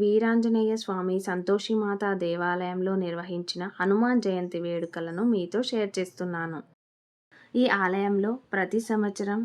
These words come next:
హనుమాన్ జయంతి పర్వదినాన ఉదయము ఆంజనేయ స్వామి వారికి అభిషేకము మరియు ధ్వజారోహణము, సాయంత్రము స్వామివారి రథం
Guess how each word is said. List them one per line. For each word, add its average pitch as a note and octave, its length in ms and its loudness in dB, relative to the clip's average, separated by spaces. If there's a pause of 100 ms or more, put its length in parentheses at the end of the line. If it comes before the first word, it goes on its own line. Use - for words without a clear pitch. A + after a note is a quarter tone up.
(100)
హనుమాన్ G#3+ 480 2
జయంతి G#3+ 400 0
పర్వదినాన F3+ 600 -2 (380)
ఉదయము A3 400 4 (220)
ఆంజనేయ G#3 420 2 (120)
స్వామి F#3+ 360 0
వారికి F#3 360 -2 (140)
అభిషేకము F3 640 -4 (160)
మరియు F3+ 360 2 (360)
ధ్వజారోహణము, F#3+ 960 0 (400)
సాయంత్రము A3+ 640 4 (100)
స్వామివారి G3 720 2
రథం F#3 240 0